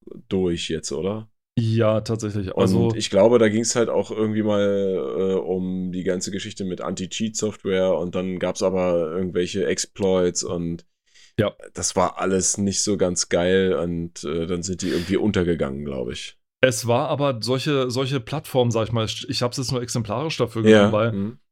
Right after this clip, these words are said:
Speaker 2: um einfach mal die, die Multiplayer-Zeit damals ein bisschen rauszuleuchten, denn
Speaker 1: Ja.
Speaker 2: wenn man damals Multiplayer spielen wollte, dann hatte man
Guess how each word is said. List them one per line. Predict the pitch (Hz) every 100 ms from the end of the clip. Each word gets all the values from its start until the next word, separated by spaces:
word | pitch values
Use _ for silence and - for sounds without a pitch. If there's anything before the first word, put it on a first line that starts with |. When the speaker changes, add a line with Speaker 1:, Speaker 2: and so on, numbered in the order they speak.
| -
Speaker 2:
um | 131
einfach | 123 - 151
mal | 147
die, | 127 131
die | 120 131 127
Multiplayer-Zeit | 113 135 202 - 113 110 110 110 113 - 117 123
damals | 117 135 131
ein | 120 117
bisschen | 113 117
rauszuleuchten, | 131 113 98 98 110
denn | 117 120
Speaker 1:
Ja. | 92 113 110 -
Speaker 2:
wenn | 120 139
man | 170
damals | 156 147 139 131
Multiplayer | 147 160 151 135
spielen | 117 - 151 113
wollte, | 104 107
dann | 110
hatte | 117 131
man | 143 135 135 131 131